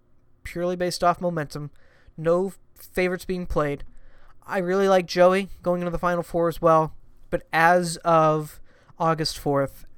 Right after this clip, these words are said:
uh, the end of Watkins Glen, my championship four are Kyle, Martin, Denny, and Kurt. Um,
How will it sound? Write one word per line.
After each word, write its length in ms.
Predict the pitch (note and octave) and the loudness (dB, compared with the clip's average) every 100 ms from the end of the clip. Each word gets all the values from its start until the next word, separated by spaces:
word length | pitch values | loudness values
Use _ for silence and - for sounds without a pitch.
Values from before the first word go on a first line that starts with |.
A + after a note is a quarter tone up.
| - - | -20 -10
uh, 280 | F3+ D#3 D3+ | -4 0 0
the 140 | C#3+ D3+ | -2 -4
end 100 | D3+ | 0
of 60 | |
Watkins 340 | D3+ D3 D3 - | 0 0 -4 -10
Glen, 320 | C#3+ C3+ C#3 - - - _ - | -8 -6 -8 -16 -20 -20 _ -10
my 180 | D3+ D3+ | -4 -4
championship 560 | D3 D#3+ D3 D3 C#3+ C3 | -4 -8 -8 -10 -10 -10
four 340 | D3 C#3 C#3 | -6 -2 -2
are 120 | B2 | -4
Kyle, 640 | - - D3 D3 D3+ C#3+ - | -8 -2 0 2 -2 -6 -14
Martin, 580 | D3 D3 C3+ C3+ C#3 C#3 - - _ _ _ _ | -6 -4 -4 -6 -12 -14 -16 -20 _ _ _ _
Denny, 440 | D#3+ D3 C#3 C#3 C#3 - _ _ _ | -6 -6 -6 -10 -14 -20 _ _ _
and 240 | D3 C3+ C3+ | -8 -8 -8
Kurt. 260 | - - - _ _ _ _ _ _ | -10 -10 -12 _ _ _ _ _ _
Um, 340 | A2 A2 A#2 | -14 -12 -12